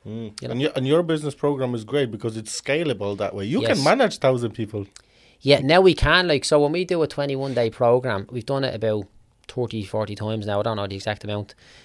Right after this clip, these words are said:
Speaker 2: And, um, we used to have, make sure I don't tell you this wrong now. So I, I'd speak to each person on the program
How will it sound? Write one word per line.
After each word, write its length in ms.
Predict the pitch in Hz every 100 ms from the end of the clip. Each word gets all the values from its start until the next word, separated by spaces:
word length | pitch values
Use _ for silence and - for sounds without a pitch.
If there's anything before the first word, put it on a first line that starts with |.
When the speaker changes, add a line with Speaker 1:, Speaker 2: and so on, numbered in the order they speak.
| _ _ -
Speaker 2:
And, 360 | 113 107 101 - _ _ _ _ _ -
um, 380 | 113 110 110 - - 135
we 80 |
used 280 | 131 165 160
to 80 | 147
have, 520 | 127 131 127 107 - _
make 100 | 123
sure 120 | - 120
I 40 |
don't 180 | 98 98
tell 160 | 104
you 80 | 101
this 200 | 101 95
wrong 200 | 101 98
now. 100 | 98
So 240 | 92 117 110 -
I, 160 | 147 143
I'd 160 | 156 151
speak 400 | - 175 180 -
to 100 | 156
each 240 | 165 -
person 360 | 139 135 - 127
on 80 |
the 60 | 117
program 520 | - 117 117 131 117